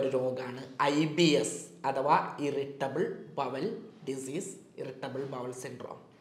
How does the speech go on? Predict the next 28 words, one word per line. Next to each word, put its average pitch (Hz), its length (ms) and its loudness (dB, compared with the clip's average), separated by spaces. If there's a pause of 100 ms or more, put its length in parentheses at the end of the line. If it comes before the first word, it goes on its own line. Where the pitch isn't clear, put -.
(560)
ഈ 294 40 2 (140)
സംഗതി 147 340 2 (320)
പലപ്പോഴും 151 380 2 (100)
കാണാനുള്ള 151 560 4 (340)
ലക്ഷണം 147 500 4 (580)
ഒന്നെങ്കിൽ 233 340 6
ഒന്നാകെ 202 440 10
വയറ്റിന്ന് 156 420 6
പോകും, 123 200 2 (600)
ജോലി 175 240 12
സ്ഥലത്തുനിന്ന്, 185 480 2 (460)
ആ, 170 40 2 (280)
വീട്ടിലെത്തുന്നതിൻ്റെ 156 760 4
മുമ്പ് 147 220 2 (180)
ഒന്നോ 147 180 4 (100)
രണ്ടോ 160 260 4
പ്രാവശ്യം 135 400 0
പോകേണ്ടി 127 300 0
വരും, 147 200 -4 (480)
മലം 185 220 6
പിടിച്ചു 175 260 4
നിൽക്കാൻ 151 260 2
കഴിയില്ല, 123 340 0 (480)
അതല്ലെങ്കിൽ 214 360 6
ഇടയ്ക്കിടയ്ക്ക് 180 580 6
വയറ് 147 320 10
ഉറക്കും, - 360 0 (580)
അടിവയറിൽ 185 480 10